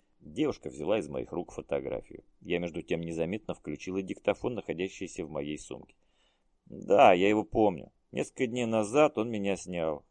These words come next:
Хороший дехан. Ничего не скажу. Он меня в гостиницу повез, мы там номер забили. На всю ночь». «Как называется гостиница?» спросил я. «Теремок. Это на улице Миклуха-Маклая». «А во сколько это было?»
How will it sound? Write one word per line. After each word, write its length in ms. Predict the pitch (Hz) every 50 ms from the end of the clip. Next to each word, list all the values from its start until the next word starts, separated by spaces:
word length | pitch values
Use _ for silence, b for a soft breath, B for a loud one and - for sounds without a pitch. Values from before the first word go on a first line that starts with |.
| _ _
Хороший 500 | _ - - 117 147 147 143 - 104 98
дехан. 500 | 87 92 90 - - 95 92 85 71 - _ _ _ _ _ _ _ _ _ _
Ничего 240 | - 92 - - 120
не 80 | 104 87
скажу. 400 | - - 90 78 73 65 65 - _ _ _ _ _
Он 180 | - - -
меня 120 | 127 113 101
в 40 | 90
гостиницу 500 | 95 90 85 - - 160 156 131 - -
повез, 340 | - 127 123 123 120 -
мы 100 | - 92
там 200 | 87 - 82 87
номер 260 | 110 147 151 139 127 120
забили. 520 | 113 123 123 117 117 120 113 110 101 - _ _ _ _ _ _ _ _ _ _
На 260 | - 95 92 92 90
всю 160 | - - -
ночь». 320 | - 135 - - - - - _ _ _ _ _ _ _ _ _ _ _ _ _
«Как 180 | - 101 - -
называется 440 | 95 92 95 98 90 82 - - 87
гостиница?» 520 | 87 90 82 - - 85 76 64 - -
спросил 380 | - - 76 76 - - 76 67
я. 120 | 67 - - _ _ _ _ _ _ _
«Теремок. 640 | - 127 135 143 156 147 139 131 107 87 71 - -
Это 160 | 92 - -
на 120 | 120 120 120
улице 340 | 120 120 101 - - -
Миклуха-Маклая». 800 | 104 101 - - 107 98 - - 95 90 85 - 80 76 62 62 - _ _ _ _ _ _ _
«А 260 | - 80 82 82 82 85
во 140 | 82 87
сколько 340 | 85 - - 98 80 - -
это 120 | - - 80
было?» 240 | 85 95 92 -